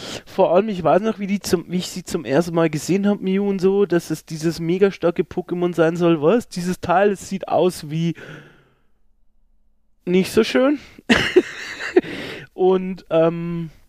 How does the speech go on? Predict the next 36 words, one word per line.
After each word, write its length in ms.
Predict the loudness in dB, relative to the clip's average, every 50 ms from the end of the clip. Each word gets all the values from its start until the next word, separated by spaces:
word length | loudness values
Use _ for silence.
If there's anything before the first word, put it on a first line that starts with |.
| _ _ _ _ _ _ _ _ _ -6 0
ja, 160 | 2 4 4
aber 220 | 4 2 -2 -2 -2
irgendwie 400 | 0 0 0 0 0 0 2 2
hat, 220 | 2 0 0 -2 -2
hat 140 | -2 0
mich 160 | 0 -2 -4 0
das 200 | 2 2 2 0
beeindruckt, 760 | -2 -2 -2 0 2 0 0 2 2 2 2 0 -2 -6 -12 -6
ähm, 420 | -2 2 2 2 2 0 -2 -8 -6
vor 180 | -2 0 2 2
allem 160 | 2 0 -2
diese, 400 | -4 -6 -4 0 0 2 2 2 0 -4 -14 -20 -20 -18 -12
diese 200 | -4 0 0 0
kurze 440 | 0 2 2 2 2 2 0 -2 -2
Zeit, 440 | -2 0 2 2 4 2 2 -2
die 80 | -6 -4
weiß 220 | 0 2 2 2 2
ich 80 | 0 -4
noch, 280 | -2 -2 -2 -2 -4
wo 240 | -8 -10 -10 -6 0
wir 180 | 2 2 2 2
quasi 380 | 2 2 2 4 4 2 0
tatsächlich 640 | -2 -2 -2 -2 0 -2 -2 -2 -2 -6 -6 -6 -6
öfter 400 | -6 -6 -6 -4 0 2 2 2 0 -4 -18 -20 -18 -12
drüber 220 | -4 2 2 2 2
gesprochen 480 | 2 -2 -6 -2 -2 -2 -2 -2 -2 -4
haben, 140 | -4 -4
über 180 | -6 -8 -6 -2
das 220 | -2 -2 -2 -4
Mysterium. 760 | -10 -14 -14 -14 -8 -2 0 2 2 2 2 -2 -2 -6 -8 -12 -14 -20 -20 -20 -20 _ _ _ -6
Deshalb 280 | -4 -2 -2 -2 -2
ist 100 | -4 -10
meine 300 | -4 0 2 2 2 2
Nummer 220 | 0 -2 -2 -4 -4
drei 340 | -4 -2 -2 -2 -2 -2 -4
Mew. 420 | -6 -4 2 2 2 2 2 -4